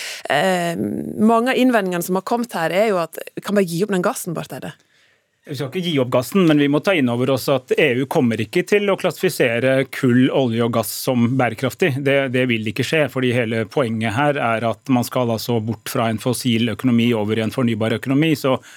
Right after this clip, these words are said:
Speaker 2: akkurat det er et, et håpløst prosjekt. Men som Rotevatn helt riktig sier, det er en god del industrier som vokser fram rundt olje og gass, som også kan bære oss inn i det grønne skiftet. Det er for eksempel flere,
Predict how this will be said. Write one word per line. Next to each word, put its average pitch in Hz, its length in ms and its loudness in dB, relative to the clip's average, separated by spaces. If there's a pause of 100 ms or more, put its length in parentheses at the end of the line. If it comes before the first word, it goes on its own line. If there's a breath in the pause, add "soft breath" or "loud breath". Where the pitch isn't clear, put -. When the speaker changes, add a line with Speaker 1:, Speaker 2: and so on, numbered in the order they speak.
Speaker 2:
akkurat 127 320 0
det 151 140 4
er 151 320 2
et, - 180 -6
et 139 320 0
håpløst 123 480 -2
prosjekt. 127 400 -4 (260 loud breath)
Men 147 300 4
som 170 160 -2
Rotevatn 135 480 0
helt 135 160 0
riktig 139 240 -2
sier, 156 320 2 (340 loud breath)
det 147 120 0
er 139 100 0
en 143 80 2
god 151 240 2
del 147 240 2
industrier 131 640 0
som 131 240 0
vokser - 320 -4
fram 123 420 2 (380 loud breath)
rundt 135 560 2
olje 131 260 2
og 135 140 0
gass, 151 160 -2
som 156 320 -4
også 120 500 0
kan 147 160 0
bære 135 220 0
oss 135 160 -2
inn 120 80 2
i 131 80 2
det 139 80 0
grønne 131 240 0
skiftet. 185 400 -2
Det 156 80 -2
er 147 80 0
for 147 160 -2
eksempel 143 320 -4
flere, 139 480 0